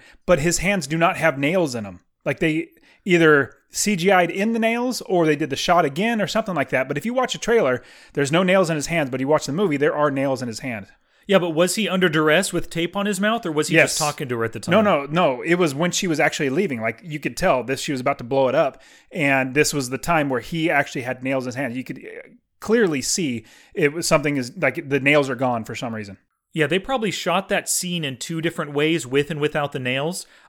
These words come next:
Speaker 2: Um, and for the movie, of course, because it's rated R, they could put the more gruesome, gory details.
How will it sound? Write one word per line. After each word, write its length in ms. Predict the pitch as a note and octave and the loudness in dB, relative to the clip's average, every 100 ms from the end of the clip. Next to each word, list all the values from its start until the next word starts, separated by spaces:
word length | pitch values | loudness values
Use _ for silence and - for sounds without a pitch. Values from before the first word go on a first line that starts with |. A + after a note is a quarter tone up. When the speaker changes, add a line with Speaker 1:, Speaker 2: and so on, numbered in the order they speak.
| - | -2
Speaker 2:
Um, 420 | C#3 C3 B2 A#2+ _ _ - | 0 2 0 -6 _ _ -6
and 140 | D#3 | -4
for 100 | C#3+ | -2
the 80 | D3+ | -2
movie, 300 | C#3 A3 F#3+ | 0 0 0
of 100 | D#3+ | -4
course, 220 | - D3 | -2 -2
because 260 | - D3+ D3+ | -2 -2 -2
it's 140 | D3 | 0
rated 260 | D3+ C#3 B2 | 0 2 2
R, 220 | C#3+ G3 | 2 2
they 120 | C#3 | 2
could 200 | C3 C3+ | -2 -2
put 120 | D#3 D3 | -2 -2
the 80 | |
more 180 | C#3 B2+ | -2 -4
gruesome, 600 | G#2+ A2 A#2+ C3 - B2+ | -6 -6 -4 -4 -4 -6
gory 300 | A#2+ B2+ B2+ | -2 0 0
details. 560 | A2+ B2+ C3+ F3+ F#3+ | -4 -8 -4 -4 -4